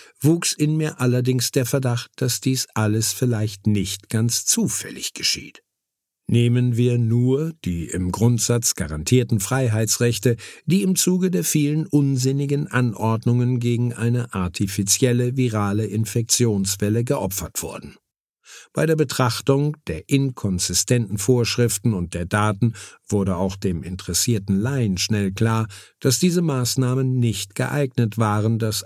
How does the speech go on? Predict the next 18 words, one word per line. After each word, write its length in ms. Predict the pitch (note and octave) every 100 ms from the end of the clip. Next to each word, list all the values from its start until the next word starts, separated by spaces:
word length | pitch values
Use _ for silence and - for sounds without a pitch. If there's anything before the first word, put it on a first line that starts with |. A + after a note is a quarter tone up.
| -
angebliche 760 | G#2 G2 F#2 F2 F2 F2 F2
Problem 540 | - F2+ F#2+ C3+ B2 G2
zu 160 | -
lösen, 480 | F#2+ A2 A2+ A2+ G2+ - - _
gegen 280 | F#3 F#3+ F3+
das 160 | E3
sie 180 | F#3 -
angeblich 640 | B2 A#2 G#2+ A2 G#2 A#2+ C3+
in 100 | C3+
Stellung 420 | - A3+ D#3 F#2+
gebracht 520 | E2 - D#2 - -
wurden. 340 | D2+ C#2 - - _ _ _ _ _ _ _ _ _ - - -
Auf 300 | - A#2 A#2
Korsika 640 | - F2+ G2+ G2 G2+ A2+ A#2
diskutierten 800 | A2 F#2+ - F#2 C3 B2+ B2+ A#2+
wir 140 | B2
die 100 | A#2+
Frage, 480 | - A#2 A2+ A#2